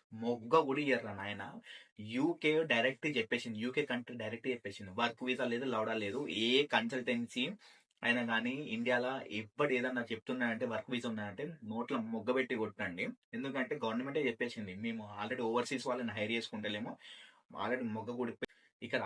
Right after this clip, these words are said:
already మా కంట్రీ షెడ్కి వెళ్ళిపోయింది, మీరు వచ్చి ఏం చేస్తారు?" అని అన్ని వేస్, అన్ని రూట్స్ బ్లాక్ అయితే చేసేసింది. వర్క్ వీసా డైరెక్ట్ లే-, వర్క్ వీసా అనేది డైరెక్ట్ లేదు. ఇండియా to యూకే వర్క్ వీసాలు అమ్ముతున్నాము, కన్సల్టెన్సీ వాడు ఇరవై లక్షలు అడుగుతుండు, పదిహేను లక్షలు అడుగుతుండు, ఐదు లక్షలకే వర్క్ వీసా అంటే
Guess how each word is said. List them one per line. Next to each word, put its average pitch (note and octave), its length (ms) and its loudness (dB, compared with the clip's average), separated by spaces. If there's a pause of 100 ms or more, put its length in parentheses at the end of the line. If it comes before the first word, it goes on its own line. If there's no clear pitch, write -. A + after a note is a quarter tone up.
already B2 320 0
మా B2 200 0
కంట్రీ A#2 320 -4
షెడ్కి A#2+ 320 -2
వెళ్ళిపోయింది, A2+ 520 -2
మీరు A#2 240 0
వచ్చి A2+ 240 0
ఏం A2+ 140 0
చేస్తారు?" A2+ 440 -2 (120)
అని D3+ 300 -4
అన్ని B2 280 0
వేస్, B2+ 360 2
అన్ని B2 280 -2
రూట్స్ C3 320 -2
బ్లాక్ C3 420 2
అయితే B2 180 -2
చేసేసింది. A#2+ 420 0
వర్క్ A2 280 -6
వీసా C3 320 0
డైరెక్ట్ A2 460 0
లే-, A#2 240 -2 (320)
వర్క్ B2+ 240 0
వీసా D3+ 200 2
అనేది C#3 220 0
డైరెక్ట్ B2+ 360 0
లేదు. G#2+ 400 -2
ఇండియా A#2 280 -4
to A#2 120 -6
యూకే G#2+ 340 -8
వర్క్ A2 340 -8
వీసాలు A#2+ 440 -4
అమ్ముతున్నాము, A2 880 -4
కన్సల్టెన్సీ A2+ 540 0
వాడు A2 100 -4
ఇరవై A2+ 220 2
లక్షలు A2+ 320 2
అడుగుతుండు, G#2+ 640 -4
పదిహేను A2+ 280 0
లక్షలు G#2+ 280 -2
అడుగుతుండు, G#2+ 400 -4
ఐదు A2 180 0
లక్షలకే A#2 460 -2
వర్క్ G#2+ 240 -6
వీసా G#2 220 -2
అంటే A2 260 -4